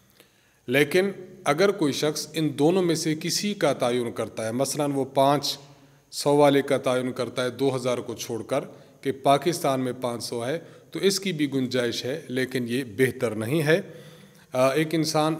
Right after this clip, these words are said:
बैरून ममालिक में है, अगर वो कमा रहा है और वहाँ पर उसका अच्छा खासा रोज़गार है, तो उसे ख़ुद ये बात महसूस करनी चाहिए कि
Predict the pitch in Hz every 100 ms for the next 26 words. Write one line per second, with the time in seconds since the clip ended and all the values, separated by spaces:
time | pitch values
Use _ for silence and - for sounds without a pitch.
0 | 135 131 135 165 151 127 123 143 139 131
1 | 113 120 151 123 117 120 120 - 117 120
2 | 127 117 117 98 107 190 - - 120 117
3 | 113 120 120 120 117 107 120 113 - 110
4 | 120 117 123 110 101 113 131 117 139 190
5 | - - - 151 151 156 160 160 214 208
6 | - - 139 135 131 127 131 - 127 123
7 | - 170 165 151 127 113 120 107 110 147
8 | 175 147 143 147 143